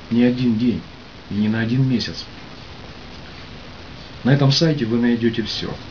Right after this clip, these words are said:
Если вы что-то не найдете, пишите мне, я обязательно запишу урок, который, э, будет посвящен тому вопросу, который вас интересует.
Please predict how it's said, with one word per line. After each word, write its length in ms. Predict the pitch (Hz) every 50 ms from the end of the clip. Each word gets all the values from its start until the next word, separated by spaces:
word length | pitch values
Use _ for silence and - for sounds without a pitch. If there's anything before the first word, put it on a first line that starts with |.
| - - - - - - - - - - -
Если 340 | 98 98 147 - - 156
вы 140 | 143 143 143
что-то 380 | 139 - - - 131 120 - 107
не 140 | 107 110 113
найдете, 500 | 117 123 127 127 156 165 - - - - - - - - - - - - - - - -
пишите 380 | 139 139 - - 170 123 98
мне, 180 | 92 90 82 78 73 - - - - - - - - - - - - - - - -
я 140 | 117 127
обязательно 420 | 127 127 131 147 147 131 113 110 104
запишу 480 | 98 107 110 113 120 - - - 92 82 - - - - - - - - - - - - - - - - - - - - -
урок, 280 | - 120 151 180 180 180 - - - - - - - - - - -
который, 420 | 113 101 120 120 113 110 107 104 104 - - - -
э, 280 | 104 98 95 95 92 90 87 110
будет 220 | 131 135 135 -
посвящен 580 | 131 123 - - 117 - - 139 127 120 107 101 - - - - - - - - - - -
тому 220 | - 127 139 156 151
вопросу, 480 | 139 127 - 107 107 101 - 101 92 -
который 440 | 101 - 120 120 117 110 104 98 98 - - - - - - - - - 98
вас 220 | 117 117 117 -
интересует. 480 | 98 87 98 90 85 82 - - 85